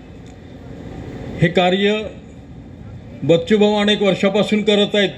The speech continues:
आमदार व्हायच्या आधीपासून, एवढंच नाही तर पंचायत समितीचे सभापती होण्यापूर्वीपासूनच एक धगधगता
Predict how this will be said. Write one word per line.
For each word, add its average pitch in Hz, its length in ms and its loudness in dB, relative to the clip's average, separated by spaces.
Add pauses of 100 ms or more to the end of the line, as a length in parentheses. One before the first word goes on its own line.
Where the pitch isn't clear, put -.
(1600)
आमदार 165 420 4
व्हायच्या 151 460 0
आधीपासून, 170 840 0 (920)
एवढंच 202 320 6
नाही 190 140 2
तर 196 40 2
पंचायत 196 420 2
समितीचे 185 640 -2
सभापती 180 600 -2
होण्यापूर्वीपासूनच 175 1500 2 (1800)
एक 180 400 2
धगधगता 180 960 0